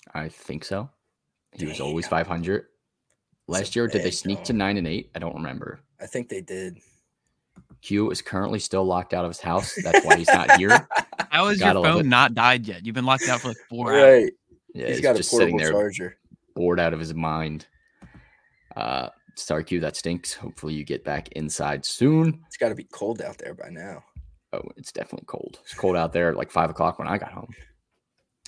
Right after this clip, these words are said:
Speaker 1: All right, uh,
Speaker 2: Fair.
Speaker 1: that's a wrap for the week nine. Oh, Q has a charger on the patio. Uh, but that's a wrap for the week nine recap. We will be back tomorrow with our week ten preview.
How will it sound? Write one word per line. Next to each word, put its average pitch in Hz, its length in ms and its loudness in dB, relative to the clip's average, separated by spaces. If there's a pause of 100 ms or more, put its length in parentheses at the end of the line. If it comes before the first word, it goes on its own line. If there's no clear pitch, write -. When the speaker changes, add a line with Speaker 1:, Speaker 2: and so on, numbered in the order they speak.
(140)
Speaker 1:
All 85 80 4
right, 62 120 2 (120)
uh, 85 80 0
Speaker 2:
Fair. 95 80 6
Speaker 1:
that's 135 180 6
a 151 60 6
wrap 110 380 6 (560)
for 92 80 -10
the 90 100 -2
week 90 280 -4
nine. 87 380 -4 (160)
Oh, - 140 -12 (220)
Q 98 140 -4
has 82 140 -4
a 82 40 -12
charger 64 360 -10
on 53 120 -12
the - 80 -14
patio. - 360 -10 (340)
Uh, 135 60 -6
but 131 100 -2
that's 135 160 8
a 151 40 2
wrap - 360 2
for - 80 -20
the 95 80 0
week 101 220 -2
nine 98 180 -2
recap. 87 420 -2 (300)
We 101 120 -4
will 95 60 -4
be 90 140 -6
back 87 380 -2
tomorrow 87 840 -4 (120)
with 78 160 -6
our 82 120 0
week 80 260 -8
ten 78 260 -10
preview. 98 540 -4